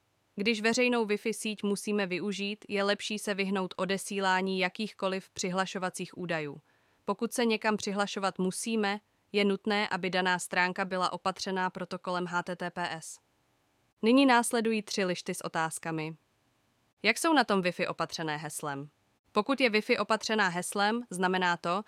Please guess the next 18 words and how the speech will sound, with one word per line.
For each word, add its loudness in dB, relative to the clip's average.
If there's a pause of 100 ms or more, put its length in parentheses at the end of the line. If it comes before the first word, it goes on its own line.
(240)
že 2
mezi 4
naším 0
zařízením 2
a -2
zařízením, 0
které 0
vysílá 2
Wi-Fi -4
signál, 0 (300)
prochází 4
data 2
v -2
zašifrované -2
podobě. -6 (600)
Ale 6
není 2
pravda, 4